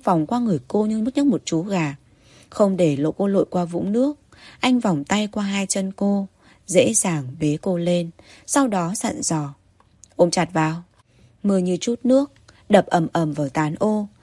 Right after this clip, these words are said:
Dưới tán ô rộng lớn, trái tim Đường Ninh cũng đập thình thịch. Cô không biết nên đặt tay mình ở đâu, chỉ có thể vòng tay qua cổ anh. Đôi môi đỏ thắm vô tình chạm vào quần áo quân phục của anh khi đi trên đường gồ ghề.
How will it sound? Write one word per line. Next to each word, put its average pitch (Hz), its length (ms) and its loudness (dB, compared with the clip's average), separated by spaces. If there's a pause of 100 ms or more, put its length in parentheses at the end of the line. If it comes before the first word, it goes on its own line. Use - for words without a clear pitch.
(200)
Dưới 160 300 0
tán 160 200 -2
ô 190 180 -2
rộng 180 280 -4
lớn, 156 360 -2 (320)
trái 208 180 0
tim 254 260 2
Đường 156 240 0
Ninh 226 200 0
cũng 254 180 -4
đập 185 220 -2
thình 170 240 -4
thịch. 147 160 -4 (560)
Cô 202 120 2
không 185 240 -2
biết 254 160 0
nên 226 120 -2
đặt 185 220 0
tay 220 160 0
mình 185 220 2
ở 147 140 -2
đâu, 185 360 0 (320)
chỉ 185 160 4
có 175 160 4
thể 226 280 0
vòng 156 280 -2
tay 240 220 0
qua 240 140 -2
cổ 175 300 -2
anh. 202 280 -2 (420)
Đôi 190 140 2
môi 185 200 0
đỏ 160 260 -2
thắm 170 300 -4
vô 254 200 0
tình 156 300 -2
chạm 160 240 -4
vào 156 200 -4
quần 147 160 -4
áo 165 280 -6
quân 247 200 -2
phục - 260 -6
của - 180 -4
anh 202 200 -2
khi 208 120 -8
đi 208 200 -4
trên 214 220 -2
đường 147 220 -2
gồ 139 200 -2
ghề. 139 320 -4